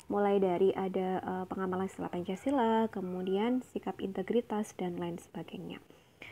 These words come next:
Oke, sebelum kita lanjut membahas soalnya, bantu aku untuk subscribe, like,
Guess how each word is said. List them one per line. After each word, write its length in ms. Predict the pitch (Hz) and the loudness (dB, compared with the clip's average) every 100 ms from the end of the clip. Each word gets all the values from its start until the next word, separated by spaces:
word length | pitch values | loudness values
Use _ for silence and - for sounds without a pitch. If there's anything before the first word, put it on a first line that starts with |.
| - - - | -18 -14 -8
Oke, 560 | 180 - 208 240 339 - - _ _ - | -6 2 6 8 6 2 -8 _ _ -4
sebelum 320 | 220 214 214 | 2 4 4
kita 240 | 214 202 202 | 4 2 2
lanjut 320 | 196 190 240 | 0 0 0
membahas 320 | 226 196 185 | 0 0 -4
soalnya, 480 | - 180 180 220 320 | -4 -4 0 0 2
bantu 240 | 233 214 | 0 0
aku 240 | 202 - - 196 | -2 -2 -4 -2
untuk 160 | 196 | -4
subscribe, 560 | - 302 - 285 302 302 | -6 -10 -6 -2 0 0
like, 320 | 233 220 220 | 0 0 0